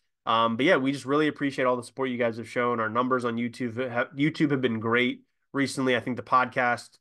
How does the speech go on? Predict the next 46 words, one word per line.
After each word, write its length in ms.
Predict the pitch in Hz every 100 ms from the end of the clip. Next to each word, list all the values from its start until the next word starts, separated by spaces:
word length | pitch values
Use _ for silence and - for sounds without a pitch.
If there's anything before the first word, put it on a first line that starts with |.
| _ -
um, 460 | 117 107 104 104 - _ _
feed 200 | 143 135
has 100 | 123
been 140 | 117 113
awesome 320 | 107 - 110
as 120 | 95
well. 460 | 110 117 113 110 _ _ _ _ _ _ _
So 120 | - 143
if 80 |
you're 80 | 135
not 180 | 151 165
subscribed 540 | 156 - 143 139 143
to 100 | 127
any 140 | 127 127
one 160 | 113
of 60 | 120
those, 200 | 131 127
please 280 | - 127 110
do. 200 | 120 117
We're 140 | 113
on 140 | 110 110
YouTube. 480 | 127 123 131 123 - _ _ -
You 80 | 117
just 140 | 120
search 240 | 135 117
our 40 | 123
name, 200 | 120 117
The 80 | 113
Warehouse 320 | 110 107 -
Podcast, 580 | 120 117 113 117 110 -
will 100 | 110
pop 300 | 117 104 165
up. 260 | 170 170 _ _ _
And 220 | 127 123
then 160 | 127 120
search 280 | 131 139 -
on 160 | 135
your 100 | 127
preferred 420 | 123 113 - 135 120
podcast 640 | 113 120 127 143 135 -
app 300 | 139 143 -
for 180 | - 143
us, 160 | 143 -
The 100 | 117
Warehouse 320 | 117 113 -
Podcast 640 | 120 117 113 117 113 113